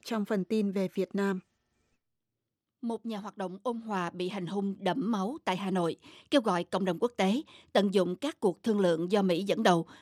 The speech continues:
Speaker 2: về Hiệp định Thương mại Xuyên Thái Bình Dương T P P để mạnh mẽ thúc đẩy cải thiện nhân quyền tại Việt Nam. Anh Nguyễn Chí Tuyến, một nhà hoạt động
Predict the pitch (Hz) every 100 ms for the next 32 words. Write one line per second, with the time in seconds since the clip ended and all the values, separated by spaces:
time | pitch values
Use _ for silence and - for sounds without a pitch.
0 | - 208 190 196 180 175 226 190 165 165
1 | 220 190 240 214 175 196 185 170 - 202
2 | 175 196 175 208 190 170 - - - -
3 | 175 220 302 190 196 175 226 302 - 170
4 | 220 - _ - 185 196 214 175 185 190
5 | 185 180 170 _ _ - 185 170 185 196
6 | 170 - _ _ _ _ _ _ _ _
7 | - 233 208 196 175 196 247 214 202 311
8 | - - 226 214 202 196 190 165